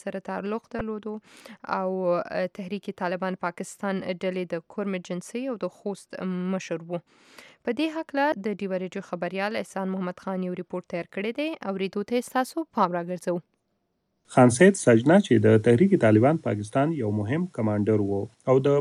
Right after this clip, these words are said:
Speaker 2: بیت الله محسود په وخت کې هم ورته د جنوبي وزیرستان د طالبانو مشري ورکړلې شوې وه. خان سید سجنا چې په عمر یو کم سلې ښودلې کېږي، د جنوبي وزیرستان د سره روغه سیمې ځانګړه اوسیدونکی او د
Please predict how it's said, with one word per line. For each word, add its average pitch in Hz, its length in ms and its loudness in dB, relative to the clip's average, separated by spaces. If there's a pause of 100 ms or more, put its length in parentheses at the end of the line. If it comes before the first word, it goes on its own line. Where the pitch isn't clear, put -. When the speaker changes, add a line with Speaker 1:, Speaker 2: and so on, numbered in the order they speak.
Speaker 2:
بیت 147 220 4
الله 185 260 4
محسود 123 280 0 (120)
په 107 100 4
وخت 107 160 0
کې 113 160 0
هم 185 140 2
ورته 139 340 -2
د 113 180 0
جنوبي 110 380 2
وزیرستان 104 640 0 (180)
د 143 220 2
طالبانو 165 420 0
مشري 120 380 -2
ورکړلې 101 500 -2
شوې 104 300 -2
وه. 101 100 -4 (320)
خان 117 240 4
سید 110 280 4
سجنا 131 420 2 (140)
چې 110 280 2
په 123 80 2 (220)
عمر 156 280 2 (140)
یو 117 100 6 (120)
کم 180 180 2
سلې 131 380 2
ښودلې 107 420 2
کېږي، 104 320 2 (280)
د 131 260 6
جنوبي 160 340 2
وزیرستان 120 640 2
د 113 100 2 (100)
سره 113 280 2
روغه 131 260 2 (200)
سیمې 139 600 0
ځانګړه 123 440 2 (160)
اوسیدونکی 110 640 0 (300)
او - 20 6 (140)
د 139 200 4